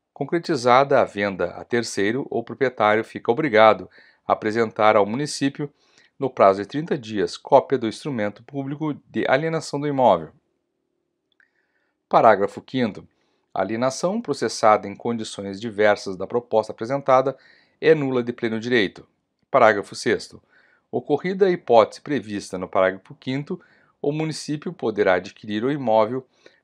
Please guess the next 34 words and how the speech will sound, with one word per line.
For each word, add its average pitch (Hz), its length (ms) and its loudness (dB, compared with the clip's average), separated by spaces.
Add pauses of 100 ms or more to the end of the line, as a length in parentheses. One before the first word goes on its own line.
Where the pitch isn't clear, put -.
pelo 165 200 -2
valor 127 400 2
da 120 160 4
base 107 420 2
do, 110 180 -10 (140)
de 131 80 -8
cálculo 113 420 6
do 117 60 -2
I 117 40 -2
P 120 120 -10
T 139 140 -2
U 117 260 -2 (400)
ou 170 180 4
pelo 151 300 0
valor 131 400 2
indicado 151 640 0
na 120 100 -4
proposta 113 680 -2 (380)
apresentada, 127 960 0
se - 180 -10
este 127 360 -4
for - 320 -4
inferior 110 500 0
àquele. 98 500 -2 (1120)
Seção 165 540 -4
s-, - 340 -16
nove, 117 720 2 (1040)
da 123 140 4
outorga 131 400 2
onerosa 127 500 4
do 120 140 -6
direito 98 340 -6
de 98 80 -8
construir. 107 580 -6